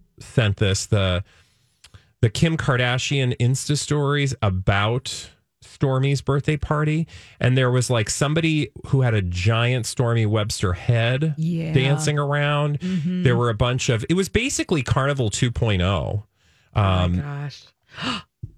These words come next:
Speaker 3: I sent myself a tweet.
Speaker 1: <laughs>
Speaker 3: No, I did. I, or not a tweet, a story from Cardi B. I have to read you what she wrote.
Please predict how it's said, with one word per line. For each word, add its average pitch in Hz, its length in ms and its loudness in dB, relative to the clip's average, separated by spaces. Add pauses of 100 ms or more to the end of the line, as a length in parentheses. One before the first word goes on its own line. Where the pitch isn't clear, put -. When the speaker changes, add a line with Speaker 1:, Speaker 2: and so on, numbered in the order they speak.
(140)
Speaker 3:
I 294 220 -2
sent 277 300 -2
myself 311 640 -2
a 165 100 -2
tweet. 185 600 -4 (220)
Speaker 1:
<laughs> - 80 6 (400)
Speaker 3:
No, 277 200 2
I 269 120 0
did. 262 420 0
I, 220 220 -2 (100)
or 220 240 -2
not 247 200 -2
a 226 60 -2
tweet, 220 440 -4
a 185 360 0 (400)
story 269 600 -2
from 190 240 -2
Cardi 196 500 0
B. 165 680 0 (640)
I 214 80 2
have 277 120 -2
to 294 120 0
read 196 320 0
you 190 140 0
what 170 160 0
she - 180 -2
wrote. 156 560 -2